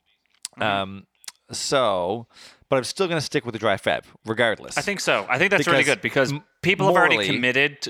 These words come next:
Speaker 1: for
Speaker 2: Yeah.
Speaker 1: you to,
Speaker 2: Yeah.
Speaker 1: to, to
Speaker 2: They've
Speaker 1: go through the
Speaker 2: sponsored
Speaker 1: month.
Speaker 2: me to do it. So even though I
Speaker 1: Yep.
Speaker 2: don't wanna p-, put more money there, I'd rather put it in the education fund. I'm still gonna keep doing it. Um,
Speaker 1: Yeah.
Speaker 2: which means that I'm on non-alcoholic beer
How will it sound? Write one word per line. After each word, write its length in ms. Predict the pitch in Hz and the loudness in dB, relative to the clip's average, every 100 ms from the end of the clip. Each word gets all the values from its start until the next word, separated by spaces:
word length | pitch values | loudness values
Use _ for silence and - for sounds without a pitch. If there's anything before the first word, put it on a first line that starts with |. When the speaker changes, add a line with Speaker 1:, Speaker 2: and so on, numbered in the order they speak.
| - | -14
Speaker 1:
for 200 | - 104 | -8 0
Speaker 2:
Yeah. 200 | 208 107 | 2 2
Speaker 1:
you 160 | 107 123 | -2 -6
to, 340 | - 113 104 | -6 -4 -2
Speaker 2:
Yeah. 120 | 107 - | 0 0
Speaker 1:
to, 200 | 117 104 | -2 0
to 60 | |
Speaker 2:
They've 120 | 156 | 0
Speaker 1:
go 60 | 117 | 0
through 40 | |
the 40 | 104 | 0
Speaker 2:
sponsored 400 | 170 180 - 170 | 2 2 0 -2
Speaker 1:
month. 40 | |
Speaker 2:
me 120 | 160 147 | 0 -2
to 100 | 143 | 0
do 200 | 120 104 | 0 2
it. 200 | 131 135 - - - | 0 -4 -20 -20 -8
So 140 | 131 | -2
even 180 | 160 165 | -2 2
though 80 | 143 | 2
I 40 | |
Speaker 1:
Yep. 40 | 139 | 2
Speaker 2:
don't 80 | |
wanna 160 | 131 123 | 0 -2
p-, 60 | - - _ _ - | -6 -20 _ _ -6
put 140 | 131 | -4
more 140 | 123 120 | -2 -2
money 240 | 120 113 | -2 -2
there, 180 | 107 117 | 0 0
I'd 80 | 101 | 2
rather 220 | 107 101 | 0 0
put 160 | - 98 | -2 -4
it 40 | |
in 80 | 95 | -2
the 80 | 90 | -4
education 340 | 87 113 98 | -4 -6 -6
fund. 140 | 87 | -6
I'm 60 | 90 | -6
still 120 | - | -4
gonna 120 | 147 113 | -6 -6
keep 160 | 95 | -8
doing 180 | 113 90 | -6 -8
it. 160 | 50 - - - - _ - | -10 -18 -20 -20 -20 _ -2
Um, 340 | 104 101 98 | 2 2 -2
Speaker 1:
Yeah. 140 | 107 - - - | -10 -12 -16 -6
Speaker 2:
which 260 | 120 - | -6 -6
means 280 | 131 127 117 | -8 -8 -4
that 240 | 113 104 - | -2 -2 -2
I'm 160 | 104 104 | -6 -4
on 200 | 95 98 | -4 -4
non-alcoholic 800 | 101 101 98 98 127 156 - 90 | -4 -2 -4 -4 -2 -2 -6 -6
beer 400 | 78 85 123 | -4 -4 -8